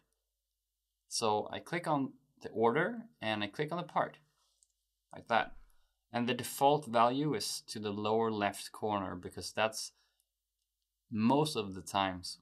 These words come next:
where you have it on the machine. Close. So now it looks like this, really nice. Head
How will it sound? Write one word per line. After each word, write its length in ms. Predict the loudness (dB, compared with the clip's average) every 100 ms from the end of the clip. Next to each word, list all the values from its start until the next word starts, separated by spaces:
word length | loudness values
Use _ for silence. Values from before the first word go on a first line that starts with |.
| -16 -4
where 140 | -2
you 140 | -2
have 240 | -2 -2 -2
it 100 | -6
on 140 | -8
the 80 | -8
machine. 440 | -8 -10 -10 -12 -16 -20 _ _ _ _ _ _ -12
Close. 480 | -2 -2 -2 -6 -10 -16 -20 -20 _ _ _ _ _ _ _ _ _ _ _ _ _ _ _ _ _ _
So 400 | -4 4 6 6
now 220 | 6 6 6
it 80 |
looks 200 | 0 -4
like 200 | -4 0
this, 400 | 4 4 2 -4 -8 _
really 220 | 2 4 8
nice. 440 | 8 6 0 -12 _ _ _ _ _ _ _ _ _ _
Head 120 | -18